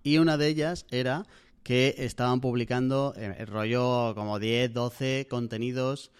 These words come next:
eh, nuevos en la web todos los meses. Y que eso lo hacía un periodista, que es un caso muy habitual,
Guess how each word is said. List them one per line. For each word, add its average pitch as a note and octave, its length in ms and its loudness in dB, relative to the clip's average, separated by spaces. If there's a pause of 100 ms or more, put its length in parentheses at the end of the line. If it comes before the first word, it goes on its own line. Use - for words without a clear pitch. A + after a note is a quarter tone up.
(300)
eh, A#2+ 340 0
nuevos B2+ 340 0
en B2 140 -4
la A2+ 420 -4
web C3 260 -4
todos B2 220 0
los G2 160 -4
meses. G2+ 440 -12 (400)
Y F#3+ 400 0 (240)
que C#3 500 2
eso C3+ 260 -2
lo A#2+ 80 2
hacía A2+ 260 -2
un G2 80 -6
periodista, C#3 560 -6 (240)
que F2+ 260 -8
es - 140 -10
un E2+ 320 -8
caso E2+ 640 -8
muy F#2+ 280 -8
habitual, D3 480 -6